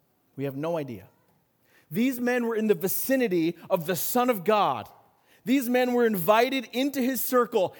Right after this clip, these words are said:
and they quite possibly missed it. Now, I don't want to be a would-be disciple. I, I don't want to remain just in the crowd. I want to be an actual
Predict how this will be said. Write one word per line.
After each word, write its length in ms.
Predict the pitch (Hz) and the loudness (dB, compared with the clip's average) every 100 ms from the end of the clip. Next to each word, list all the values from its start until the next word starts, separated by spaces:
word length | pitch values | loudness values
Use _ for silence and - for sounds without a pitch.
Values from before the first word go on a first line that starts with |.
| - | -6
and 160 | 202 | -2
they 80 | 208 | -2
quite 380 | - - 247 233 | -2 -2 -4 -4
possibly 680 | - 226 226 233 196 185 175 - | -10 -8 -6 -6 -4 -2 -4 -8
missed 300 | 175 170 - | -6 -6 -6
it. 180 | 123 - _ _ _ _ _ _ _ _ _ _ _ _ _ _ _ _ - | -10 -12 _ _ _ _ _ _ _ _ _ _ _ _ _ _ _ _ -14
Now, 280 | 165 - _ _ _ _ _ _ _ _ _ _ | -12 -14 _ _ _ _ _ _ _ _ _ _
I 140 | 151 185 | -8 -6
don't 180 | 214 165 | -6 -8
want 240 | 170 170 | -10 -10
to 60 | 165 | -10
be 200 | 156 139 | -8 -6
a 140 | 131 - _ - | -6 -8 _ -14
would-be 400 | 143 165 143 123 | -6 -6 -4 -6
disciple. 580 | 113 - 104 98 90 95 _ _ _ _ _ _ _ _ _ - | -8 -12 -12 -12 -18 -18 _ _ _ _ _ _ _ _ _ -10
I, 220 | 165 180 | -4 0
I 20 | |
don't 140 | 220 | 0
want 140 | 220 226 | 0 0
to 80 | 220 | -2
remain 500 | 196 190 202 202 175 | -2 -2 -2 -2 -4
just 220 | 185 - | -8 -6
in 180 | 190 202 | -4 -2
the 80 | |
crowd. 500 | 175 - 190 202 180 | -4 -6 -4 0 0
I 60 | 160 | 0
want 220 | 202 233 | 0 0
to 40 | 226 | 0
be 120 | 220 | -4
an 100 | 202 - | -4 -2
actual 720 | 214 - - 208 160 123 | -2 -4 -6 0 0 -2